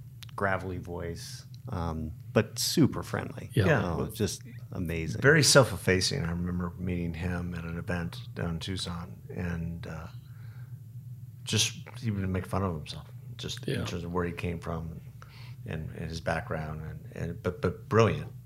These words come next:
Speaker 3: on the, on the issues, brilliant on the
Speaker 1: I
Speaker 2: Yeah.
Speaker 1: thought he did a great job as, uh, majority leader. Um, he had a lot to deal with, with Newt as speaker.
Speaker 2: He did,
Speaker 1: <laughs>
Speaker 2: and, and some of his lieutenants.
Speaker 1: Yeah.
Speaker 2: Uh, some of 'em came on later and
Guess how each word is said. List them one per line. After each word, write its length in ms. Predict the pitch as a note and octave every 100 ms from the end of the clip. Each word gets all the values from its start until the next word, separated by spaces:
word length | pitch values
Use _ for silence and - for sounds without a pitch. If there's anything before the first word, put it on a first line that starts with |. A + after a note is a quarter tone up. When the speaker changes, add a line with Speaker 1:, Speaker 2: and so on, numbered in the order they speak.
| -
Speaker 3:
on 180 | F2 E2
the, 140 | E2 -
on 120 | E2+
the 80 | E2
issues, 320 | E2 - -
brilliant 420 | - E2+ E2 D#2+ -
on 200 | E2 D2+
the 140 | D2+ - - - - - - - - - - - -
Speaker 1:
I 40 |
Speaker 2:
Yeah. 60 | G2+
Speaker 1:
thought 100 | A#2+
he 60 | G#2+
did 120 | G#2
a 20 |
great 240 | E2+ G#2 A2+
job 300 | G#2 G2 F#2
as, 260 | F#2 D#2 - F#3
uh, 220 | - E2 E2+
majority 400 | F2 G2 F#2+ F2+
leader. 400 | F2+ F2 F2+ F2+ - - -
Um, 320 | E2 E2 - - -
he 140 | -
had 80 | A2+
a 40 | G2+
lot 200 | A2+ A#2+
to 60 |
deal 220 | F#2+ G#2+ F2+
with, 220 | D#2+ -
with 280 | F2 - -
Newt 240 | G2 F2+ -
as 160 | G2 E2+
speaker. 520 | - G2+ - - E2+ -
Speaker 2:
He 200 | B2+ C3
did, 360 | B2 A#2+ A#2+ A#2 - -
Speaker 1:
<laughs> 140 | -
Speaker 2:
and, 160 | C3 D3+
and 260 | D3+ C#3
some 220 | C3 D#3 C#3+
of 100 | A#2+
his 180 | A2
lieutenants. 720 | A2+ A2 - D3+ A2 - - -
Speaker 1:
Yeah. 160 | F2
Speaker 2:
Uh, 220 | D2 A2+ G2+
some 200 | - C3
of 100 | A#2
'em 60 |
came 240 | A2 B2+ A2
on 180 | A2 G#2
later 340 | A2+ A#2 A2
and 360 | G2 F#2 F#2+